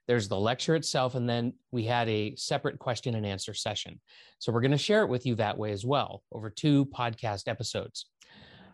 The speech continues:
Okay, before we get to the training, I want you to consider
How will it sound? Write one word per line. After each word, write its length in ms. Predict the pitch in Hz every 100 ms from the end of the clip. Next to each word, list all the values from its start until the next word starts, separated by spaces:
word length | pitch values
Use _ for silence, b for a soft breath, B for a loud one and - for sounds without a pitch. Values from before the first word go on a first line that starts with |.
| -
Okay, 220 | 143 156
before 280 | 120 117 170
we 80 | 196
get 140 | 202
to 80 | 170
the 80 | 143
training, 600 | - 220 190 117 117 120 -
I 60 | 127
want 220 | 135 160
you 80 | 170
to 60 |
consider 640 | 165 160 - 135 123 113